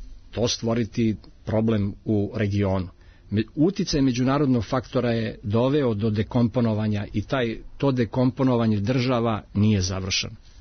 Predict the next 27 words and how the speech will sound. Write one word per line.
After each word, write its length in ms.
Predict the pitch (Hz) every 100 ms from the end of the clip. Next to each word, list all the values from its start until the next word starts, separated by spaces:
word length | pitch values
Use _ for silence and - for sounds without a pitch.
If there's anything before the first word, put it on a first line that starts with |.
| - -
Vi 180 | 120
imate 300 | 135 123 -
otvoreno 380 | 113 - 113 107 98
pitanje 340 | 104 113 107
u 20 |
Bosni 320 | 101 104 -
i 40 | 101
Hercegovini, 640 | - 135 - 151 151 143
imate 360 | 113 117 110 110
otvoreno 420 | 123 - 123 117
pitanje 380 | - 117 123 113
u, 140 | 110 -
u 260 | 123 113 98
Makedoniji 640 | 107 101 143 143 147 135 - - - -
i 100 | 101
bez 180 | 104 98
šire 400 | - 180 170 110
konteksta 760 | - 151 143 143 - - 127 110
međunarodna 600 | 113 113 123 143 127 113
zajednica 460 | 131 127 117 123
i 80 | 113
akteri 360 | 127 - 120 110
koji 220 | 123 113
su 340 | - 113 101 -
bili 440 | 120 104 165 214 196
inicijatori 680 | 156 - 151 147 - 131 117
toga 360 | - 135 131